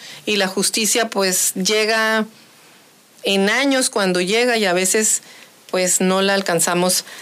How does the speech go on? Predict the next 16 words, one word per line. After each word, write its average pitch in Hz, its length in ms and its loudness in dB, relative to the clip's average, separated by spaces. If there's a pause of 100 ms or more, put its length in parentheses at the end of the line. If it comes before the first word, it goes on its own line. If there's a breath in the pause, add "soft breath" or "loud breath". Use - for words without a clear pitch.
(220 loud breath)
a 165 140 -2
ver. 156 220 0 (260)
Pues 175 200 0
ahí 196 180 0
tienen 233 300 0
tarea 208 340 0
los 202 200 0
diputados, 202 640 -2
próximos 208 440 0
diputados 196 680 -2 (680 loud breath)
locales 208 640 0
que 190 140 0
van 185 220 2
a 208 40 2
aprobar 185 540 0 (440 loud breath)
el 185 360 -2